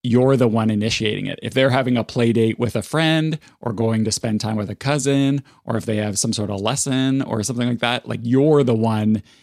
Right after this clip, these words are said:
involved in making that happen. Once your kids get to be tweens or teens, all of a sudden they're making plans completely independent of you. And so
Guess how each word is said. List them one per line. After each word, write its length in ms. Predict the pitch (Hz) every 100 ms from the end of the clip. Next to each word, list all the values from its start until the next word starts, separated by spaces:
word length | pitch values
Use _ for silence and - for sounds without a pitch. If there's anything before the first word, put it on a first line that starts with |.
| _ -
involved 520 | 117 107 113 113 107
in 120 | 107
making 300 | 107 107 107
that 160 | 101 101
happen. 500 | 110 107 - - - _ _ _ _ _ _ _ _ _
Once 340 | 123 185 233
your 100 | 220
kids 300 | 214 190 165
get 180 | 170 147
to 100 | -
be 560 | 123 131 113 113 110 107 -
tweens 600 | - 127 131 131 131 123
or 120 | 110
teens, 640 | - - 135 135 131 131 - - _ _
all 200 | 117 156
of 60 |
a 60 | 185
sudden 340 | 160 131 117
they're 300 | 107 123 160
making 420 | 156 120 113 113 101
plans 580 | - 107 101 104 - -
completely 580 | - 110 - 170 143 127
independent 520 | 123 113 - 160 160 107
of 100 | 98
you. 340 | 101 98 107 - _ - _ _
And 180 | 117 110
so 420 | 120 113 110